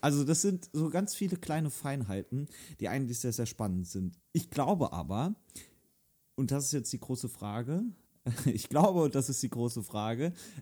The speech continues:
ähm, dass die Republikanische Partei sich in den nächsten Tagen positionieren muss. Also,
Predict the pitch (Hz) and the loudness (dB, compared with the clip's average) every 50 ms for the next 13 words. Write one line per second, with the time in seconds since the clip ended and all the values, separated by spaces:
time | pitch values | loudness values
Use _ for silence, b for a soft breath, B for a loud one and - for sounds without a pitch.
0 | B - 110 113 113 117 113 107 - 117 117 117 117 - - - 110 107 104 101 | B 0 0 2 2 0 0 -2 -2 -2 -2 -2 -2 -4 -4 -2 0 0 0 0
1 | 104 113 117 _ _ - 110 123 - - 110 - - 104 - - 110 107 104 98 | -2 -6 -8 _ _ -6 -6 -4 -4 -4 -6 -4 -4 -4 -2 -2 -2 0 0 -2
2 | - 98 - - - 104 - - - 147 131 90 90 - - - 98 - 110 101 | -4 -6 -8 -6 -8 -8 -6 -2 0 0 0 0 -2 -4 -4 -2 -2 0 0 0
3 | 98 95 95 101 98 - - - - 87 - 107 92 87 90 90 - - - 95 | 2 2 0 0 -2 -4 -6 -10 -8 -8 -6 -6 -6 -6 -6 -8 -8 -6 -4 -4
4 | 92 98 - - - 101 92 98 95 87 82 85 87 87 87 - - - 107 104 | -4 -4 -4 -2 -2 0 2 2 2 0 0 0 -2 -2 -2 -4 -4 -4 -2 -2
5 | 95 107 101 | -2 -2 -4